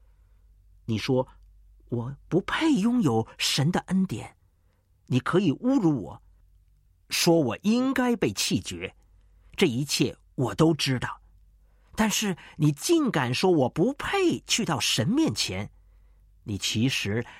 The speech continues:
是说耶稣的义并不足够。你如何回应？你穿上基督的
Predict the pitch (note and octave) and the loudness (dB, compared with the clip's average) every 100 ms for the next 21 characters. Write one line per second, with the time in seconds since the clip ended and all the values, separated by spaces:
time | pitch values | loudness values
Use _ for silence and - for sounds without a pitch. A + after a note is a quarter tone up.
0 | - - C3 G#2 C3 A#2+ D#3+ F3+ E3+ - | -12 -6 -4 -2 -2 0 0 0 0 -4
1 | D#3+ D#3 - A3 A#2+ - _ - D#3 A2+ | -2 -2 -2 -2 -2 -4 _ -2 -2 -4
2 | - G2+ - F#3+ - - - - - - | -8 -6 -2 -2 -4 -16 -20 -20 -20 -20
3 | - _ _ _ _ _ _ _ _ _ | -20 _ _ _ _ _ _ _ _ _
4 | _ C3 G#2+ A2 C#3 D#3+ C#3 G#2+ C3+ E3+ | _ -2 -2 -2 -2 -4 -4 -4 -2 -4
5 | C#3+ _ _ _ _ _ _ _ _ _ | -6 _ _ _ _ _ _ _ _ _
6 | - A#2+ - D3 D3 A2+ - D3 C#3 C3 | -4 -2 0 -2 0 -2 0 -2 -2 -6